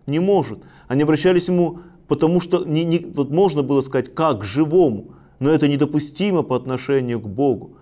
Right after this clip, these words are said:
Они обращались к Нему, потому что Он живой, веря, понимая, всем существом чувствуя, что Он не может их не услышать, не может не откликнуться. Если мы отцов просим, и они дают,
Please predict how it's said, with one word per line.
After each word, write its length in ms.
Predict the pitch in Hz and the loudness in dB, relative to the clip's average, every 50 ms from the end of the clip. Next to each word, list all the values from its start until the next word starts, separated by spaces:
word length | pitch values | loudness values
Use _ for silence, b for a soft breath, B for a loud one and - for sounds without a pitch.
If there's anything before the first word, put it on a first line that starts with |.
| b b b b | b b b b
Они 160 | 120 123 135 139 | -4 0 0 2
обращались 540 | 123 139 143 135 139 - 160 165 160 147 | 2 2 2 2 2 2 2 2 2 2
к 40 | - | 0
Нему, 100 | 156 135 | -2 -2
потому 380 | 151 151 151 160 156 170 180 175 | -2 -2 0 0 0 2 0 -2
что 200 | - - 156 165 | -2 -2 -4 -2
Он 320 | 165 - 175 180 160 135 | 0 2 2 2 2 0
живой, 680 | 110 - 147 165 147 139 170 202 190 160 123 98 - B B B B B B | -2 -2 0 0 2 2 4 4 4 4 2 0 -4 B B B B B B
веря, 560 | 110 98 113 143 185 214 214 202 165 135 131 | -8 -4 -2 0 2 2 4 4 4 2 2
понимая, 800 | 135 123 139 135 143 147 151 156 175 208 202 180 151 127 113 B B B B B | 2 0 0 0 0 0 -2 0 0 0 2 2 2 0 -2 B B B B B
всем 320 | - - - 175 185 175 | -10 -4 0 0 0 0
существом 800 | 180 - 151 - 160 160 151 - - 143 170 190 190 170 147 B B B B B | 0 -4 -6 -4 -4 -6 -6 -6 -2 2 2 2 2 2 -2 B B B B B
чувствуя, 520 | - - - 208 220 190 - - 151 147 | -10 -4 -2 0 0 0 0 0 0 0
что 240 | 143 147 147 165 170 | 2 2 2 2 2
Он 160 | 170 165 165 | 4 2 2
не 100 | 170 180 | 2 2
может 560 | 175 175 202 226 226 196 147 151 147 147 147 - - | 4 4 4 4 4 4 4 2 0 -2 -4 -4 -2
их 280 | 185 196 170 - - 131 | 0 0 0 0 -2 -6
не 140 | 143 160 | -6 -6
услышать, 640 | 160 160 156 156 - 175 196 185 - - - - - b b b b b b | -4 -6 -6 -8 -6 -6 -4 -4 -4 -6 -8 -18 -20 b b b b b b
не 160 | 131 139 156 | -2 0 2
может 480 | 160 180 214 240 226 175 151 151 151 - | 2 4 4 4 4 4 2 0 -2 -2
не 140 | 139 151 175 | -2 -2 0
откликнуться. 880 | 170 165 - - 156 180 220 214 - - - 120 107 - - - - - b b b b b b b | -2 -2 -4 -2 -2 0 0 -2 -4 -6 -8 -8 -8 -8 -12 -18 -20 -20 b b b b b b b
Если 340 | b 131 165 180 175 - 180 | b 0 0 0 2 2 0
мы 140 | 185 190 196 | 2 2 0
отцов 720 | 202 196 180 170 - - - - - 226 214 185 - - | 0 0 -2 -4 -4 -6 -8 -2 2 2 2 2 0 0
просим, 420 | - 156 185 196 170 175 - 156 156 | 0 2 4 4 4 2 0 -4 -4
и 180 | 151 - 156 160 | -4 0 0 0
они 260 | 160 160 160 160 151 | 2 0 -2 -2 -2
дают, 480 | 139 147 151 160 175 165 127 - - | 0 0 0 2 0 -2 -2 -4 -8